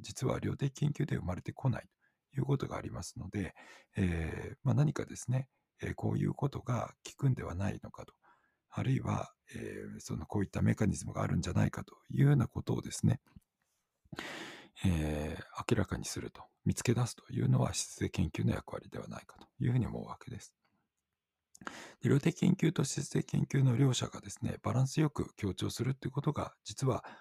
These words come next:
本来の目的を達成するための近道になるというふうに、えー、なってるわけです。一方ですね、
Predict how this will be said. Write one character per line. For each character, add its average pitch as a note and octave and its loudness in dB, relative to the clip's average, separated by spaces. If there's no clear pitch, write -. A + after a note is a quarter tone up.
本 A2 6
来 F2 4
の E2 0
目 - -4
的 F#2 -6
を A2 0
達 - -8
成 F#2 -4
す - -6
る - -8
た - -4
め D3+ 0
の D#3 -2
近 - -2
道 - -8
に G#1+ -8
な G#1+ -8
る - -14
と - -20
い D3 2
う D3 2
ふ C#3+ 0
う D3+ 6
に、 D#2 -2
え G#2 -8
ー、 - -8
な - -6
っ - -14
て - -14
る - -14
わ - -18
け - -14
で - -18
す。 - -20
一 - 2
方 E3+ 6
で - 2
す - 0
ね、 F2 0